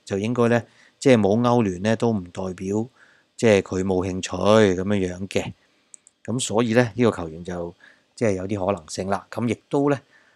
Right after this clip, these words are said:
有機會呢，成為，即係阿 Ten Hag 嚟到之後呢，曼聯嘅第一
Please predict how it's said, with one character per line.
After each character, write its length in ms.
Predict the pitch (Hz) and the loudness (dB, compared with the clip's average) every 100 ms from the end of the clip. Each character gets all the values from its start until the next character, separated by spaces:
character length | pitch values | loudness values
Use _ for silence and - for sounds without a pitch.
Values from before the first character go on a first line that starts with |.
| - | -10
有 180 | 101 101 | -8 -4
機 140 | 131 120 | 0 0
會 160 | 98 | 0
呢， 80 | 107 | -2
成 240 | 110 90 87 | -2 -8 -12
為， 240 | 87 87 | -12 -8
即 100 | 117 | -2
係 320 | 113 98 98 | -2 -2 -4
阿 320 | 95 95 92 98 _ _ - | 0 0 0 -4 _ _ -2
Ten 160 | 127 | 2
Hag 100 | 127 | 2
嚟 120 | 95 87 | 0 -4
到 160 | 101 | -10
之 180 | 95 120 | -6 -2
後 60 | 104 | 0
呢， 120 | 113 | 0
曼 240 | 104 85 | -2 -8
聯 120 | 85 85 | -16 -14
嘅 80 | 98 | -14
第 260 | - 85 | -12 -12
一 80 | 85 | 0